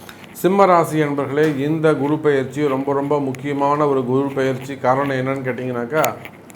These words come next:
இது நாள் வரையில் உங்களுக்கு பாக்கியஸ்தானத்துல ஒன்பதாவது வீட்டில் இருந்து வந்த அந்த குரு பகவான் நிறைய சுப பலன்களை உங்களுக்கு செய்து கொடுத்தார்.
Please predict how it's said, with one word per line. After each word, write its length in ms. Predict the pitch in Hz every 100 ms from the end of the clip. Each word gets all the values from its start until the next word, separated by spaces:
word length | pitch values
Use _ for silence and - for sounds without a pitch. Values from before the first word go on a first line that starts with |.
| - - - - - - - -
இது 240 | 160 156
நாள் 280 | 156 156 175
வரையில் 340 | 165 156 156 160
உங்களுக்கு 360 | 151 143 139
பாக்கியஸ்தானத்துல 1120 | 127 127 147 147 143 - 135 135 127 139 139
ஒன்பதாவது 640 | 127 139 156 165 160 156 151
வீட்டில் 340 | 147 135 139
இருந்து 320 | 131 135 135
வந்த 300 | 131 127 127
அந்த 160 | 120 117
குரு 220 | 117 135
பகவான் 640 | 127 123 131 139 - - - - - - - - - - - - - - - - - - 110
நிறைய 500 | 113 131 165 196 190
சுப 460 | - 170 170 196
பலன்களை 560 | 185 170 165 156 151 165
உங்களுக்கு 500 | 151 143 139 - 151
செய்து 340 | 139 135 143
கொடுத்தார். 800 | 135 120 107 110 113 113 - -